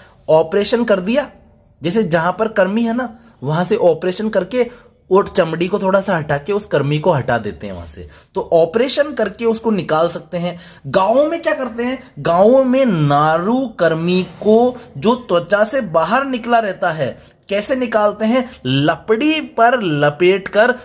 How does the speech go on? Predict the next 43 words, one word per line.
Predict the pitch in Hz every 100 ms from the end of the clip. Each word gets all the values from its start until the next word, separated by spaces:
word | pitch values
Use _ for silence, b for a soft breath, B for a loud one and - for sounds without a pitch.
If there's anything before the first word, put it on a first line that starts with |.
| B
सावधानी | - - 160 180 190 233 240 220
पूर्वक | 180 170 214 175 135
धीरे | 165 202
धीरे | 147 151 180
खींचकर | 180 147 127 - 170
बाहर | 123 127 156
निकाला | 139 131 131
जाता | 127 123 127 139
है। | 196 220 B B -
इसमें | 180 220 269 233
क्या | 269
होता | 220 151 190
है, | 226 240 B -
कृमि | 180 185 214 247 240
के | 226
अंदर | 226 165 160 196
ही | 180 214
रह | 165 156 185
जाने | 147 139 147
की | 185
संभावना | - 127 110 110 127 127
अधिक | 131 127
रहती | 113 135 165
है, | 196 B B
और | 151
अगर | 151 165 165
कृमि | 139 131 165
अंदर | - 131 120 135
ही | 170
टूट | 156 131 120
गया | 135
ना | 156
तो | 175 165
वो |
अंदर | 139 120 127
ही | 139
अंदर | 131 139
सड़ेगा | - 107 113 127
और | 165 120
विषैला | 113 131 139 -
पदार्थ | 110 123 117
उत्पन्न | - 135 123
करेगा, | 110 131 190